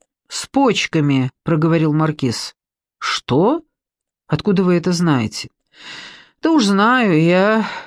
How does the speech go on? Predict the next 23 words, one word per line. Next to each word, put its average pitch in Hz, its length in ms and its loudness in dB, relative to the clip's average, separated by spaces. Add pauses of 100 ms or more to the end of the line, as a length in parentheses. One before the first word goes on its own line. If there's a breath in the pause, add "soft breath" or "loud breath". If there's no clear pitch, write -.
все-таки 180 640 0
профессионал». 190 1000 0 (1000 soft breath)
Я 185 280 2
знаю, 190 380 0
что - 220 -4
он 139 100 0
прибыл 165 360 0
в 147 80 -10
центр 160 400 -2
Канопус 160 640 0
ради 151 380 2
гемодиализа. 156 1000 0 (360)
«Надо 151 680 0
же!» — 202 480 -2 (380 loud breath)
Чурило 196 380 0
покачал 165 500 -2
головой. 160 480 0
«Вы 160 240 2
и 214 40 0
вправду 202 460 0
много 196 320 0
успели 185 380 0
выяснить». 175 680 -2